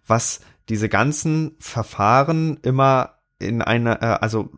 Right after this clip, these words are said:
analog darstellt. Und dieses diskrete Logarithmusproblem, das kann man zum Beispiel ähnlich verstehen wie Farbmischen. Das heißt, du hast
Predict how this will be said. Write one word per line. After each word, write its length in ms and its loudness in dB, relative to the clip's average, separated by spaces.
analog 520 4
darstellt. 640 0
Und 480 -2
dieses 320 -2
diskrete 480 0
Logarithmusproblem, 1040 2
das 160 -2
kann 160 0
man 120 2
zum 160 -2
Beispiel 420 0
ähnlich 280 2
verstehen 500 -2
wie 80 -2
Farbmischen. 840 -2
Das 140 -2
heißt, 280 2
du 60 6
hast 280 0